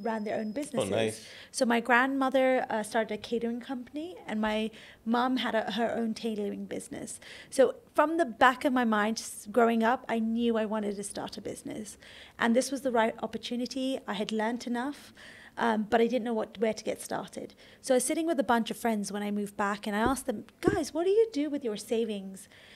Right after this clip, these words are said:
Speaker 1: A lot of them said it actually sits in a bank account.
Speaker 2: Mm.
Speaker 1: And t-, for me, that was the worst idea, because if money's sitting in a bank account, African countries have high rates of inflation. That
Speaker 2: Yes.
Speaker 1: means you're not making your money work for you.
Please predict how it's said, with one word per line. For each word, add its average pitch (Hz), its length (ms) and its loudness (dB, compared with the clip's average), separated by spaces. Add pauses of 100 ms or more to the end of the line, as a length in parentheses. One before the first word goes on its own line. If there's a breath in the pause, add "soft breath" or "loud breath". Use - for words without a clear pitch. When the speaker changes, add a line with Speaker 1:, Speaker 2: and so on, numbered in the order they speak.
(420 loud breath)
Speaker 1:
A - 80 6
lot 262 220 8
of 370 140 4
them 349 160 0
said 233 260 2
it 226 160 0
actually 226 320 -4
sits - 280 -8
in 226 60 0
a 214 60 -2
bank 247 300 -4
account. - 380 -14 (280)
Speaker 2:
Mm. 104 540 -4
Speaker 1:
And 240 220 2 (180)
t-, - 120 -6
for 269 140 8
me, 302 240 2
that 208 220 2
was 214 140 0
the 214 100 2
worst 202 280 2
idea, 254 360 2
because 208 500 -2
if - 220 -2
money's 240 280 2
sitting 285 220 2
in 277 80 4
a 247 60 2
bank 202 320 -2
account, 220 420 -6 (300)
African 226 400 -2
countries 226 340 -4
have 196 140 -2
high 208 140 -2
rates 202 260 -4
of 190 80 -8
inflation. 202 720 -6 (220 loud breath)
That 107 60 -4
Speaker 2:
Yes. 226 160 6
Speaker 1:
means 254 280 2
you're 254 100 4
not 233 160 2
making 226 300 0
your 214 80 0
money 208 260 0
work 208 260 0
for - 120 -8
you. - 320 -10